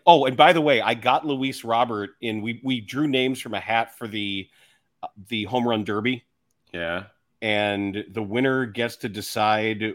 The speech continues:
Speaker 1: where Mitch, from where Mitch buys lunch at, at work.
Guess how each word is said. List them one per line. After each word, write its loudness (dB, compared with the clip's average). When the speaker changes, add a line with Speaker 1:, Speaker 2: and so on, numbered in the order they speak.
Speaker 1:
where -4
Mitch, -4
from 0
where 0
Mitch -4
buys -4
lunch -6
at, -10
at -10
work. -8